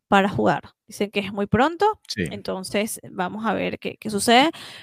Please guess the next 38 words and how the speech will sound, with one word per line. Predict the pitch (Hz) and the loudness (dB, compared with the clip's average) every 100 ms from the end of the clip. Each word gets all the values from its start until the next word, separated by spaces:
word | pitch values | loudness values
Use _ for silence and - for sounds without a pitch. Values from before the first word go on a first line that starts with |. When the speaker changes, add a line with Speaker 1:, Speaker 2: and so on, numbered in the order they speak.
| - | 2
Speaker 1:
pero, | 214 208 208 196 190 | 8 10 12 12 10
pero | 196 | 8
en | 196 | 6
principio, | 202 208 196 220 240 254 | 4 2 4 4 6 6
por | 247 | 4
lo | 220 | 2
menos, | 208 220 254 254 226 | 2 0 0 0 -4
Busquets, | - 220 - 226 220 - | 0 0 0 -2 -2 -4
Nico | 240 - | -2 2
y | 247 | 2
Mingueza | 226 208 254 - 330 277 | 2 2 2 4 0 0
sí, | - 214 208 202 214 | -6 -6 -4 -2 -4
sí | 208 196 | -2 -4
estarán | - 208 208 | 0 0 2
bien | 208 185 185 | 2 2 2
para, | 190 190 196 | 0 0 0
para | - | -2
el | 196 | 0
día | 196 - | 0 -2
de | 196 | -2
mañana. | 151 143 135 - - | -6 -10 -14 -16 -6
Speaker 2:
Y | 123 | 0
si | - | 4
Dembélé | 123 117 113 113 | 6 6 4 4
juega, | 131 143 190 | 8 8 10
jugará | 170 120 110 | 8 8 6
algunos | 117 117 107 | 4 2 0
minutos, | 104 151 156 98 | 2 2 2 -2
¿no? | 143 | -2
Como | 127 104 92 | 0 -2 -2
hizo | 98 123 | -2 -4
en | 101 | 2
Kiev, | 143 131 - - - | 4 4 2 -14 -14
no | - 107 104 | -6 -2 -2
saldrá | 107 113 110 | -2 0 2
de | 104 | 2
Speaker 1:
Exactamente, | 98 | 0
Speaker 2:
titular. | 87 92 123 - | -2 0 0 0